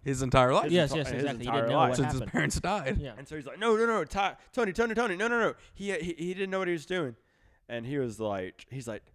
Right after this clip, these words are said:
Speaker 2: "He's my friend." He's like, "And so was I."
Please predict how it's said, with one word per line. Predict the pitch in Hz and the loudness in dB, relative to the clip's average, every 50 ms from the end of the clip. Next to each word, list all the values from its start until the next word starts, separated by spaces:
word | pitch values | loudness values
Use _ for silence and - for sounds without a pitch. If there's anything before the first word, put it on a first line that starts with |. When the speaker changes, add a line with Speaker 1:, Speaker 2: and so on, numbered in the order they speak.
| _ _ | _ _
Speaker 2:
"He's | - 180 170 147 | -8 -8 -6 -4
my | 156 147 135 | -4 -4 -4
friend." | - - 185 185 165 131 95 - | -4 0 0 2 2 2 -2 -6
He's | 117 113 101 | -10 -8 -6
like, | 90 78 - _ - _ _ _ _ _ - | -6 -8 -8 _ -20 _ _ _ _ _ -20
"And | 71 - | -20 -18
so | - - - 104 98 | -16 -12 -8 -4 -2
was | 104 110 104 95 | -2 -2 -2 -4
I." | 90 65 64 | -6 -8 -8